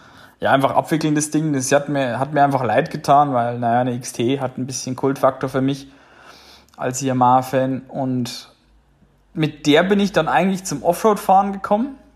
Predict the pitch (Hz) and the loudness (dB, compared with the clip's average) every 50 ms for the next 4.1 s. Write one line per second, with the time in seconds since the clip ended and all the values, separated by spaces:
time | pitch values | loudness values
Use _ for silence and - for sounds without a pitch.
0 | _ - 123 - - 113 - - 147 143 143 - - - 127 127 127 127 131 - | _ -10 -6 -4 -4 -6 -2 -2 -2 -2 -2 -4 -4 -2 -2 0 -2 -2 -6 -10
1 | - _ _ - - - - 143 143 - _ _ - - _ _ _ _ - - | -20 _ _ -18 -18 -16 -16 -16 -18 -18 _ _ -20 -20 _ _ _ _ -20 -20
2 | - - - - _ - - - - 123 131 135 139 127 - - - 127 127 131 | -20 -20 -20 -20 _ -16 -4 0 2 2 2 2 0 -2 -2 0 2 2 2 2
3 | - 143 139 127 123 117 120 135 - 147 135 131 123 - 135 127 - 127 107 120 | 0 -4 -4 0 2 2 2 2 2 0 0 0 0 0 -2 -2 -2 -4 -6 -6
4 | 135 139 | -6 -8